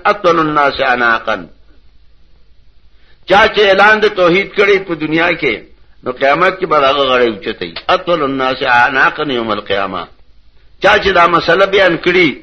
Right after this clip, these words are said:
اطول الناس. ا مؤذن هم دغه بیان کوي، الله اکبر، بغیر د خدای نه عالم الغیب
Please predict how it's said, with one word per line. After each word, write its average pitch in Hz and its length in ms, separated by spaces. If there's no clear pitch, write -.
اطول 160 320
الناس. 107 480
ا 135 80
مؤذن 185 540
هم 180 160
دغه 226 240
بیان 196 340
کوي، 185 400
الله 151 460
اکبر، 123 360
بغیر 165 460
د 165 160
خدای 160 340
نه 135 240
عالم 123 320
الغیب 131 320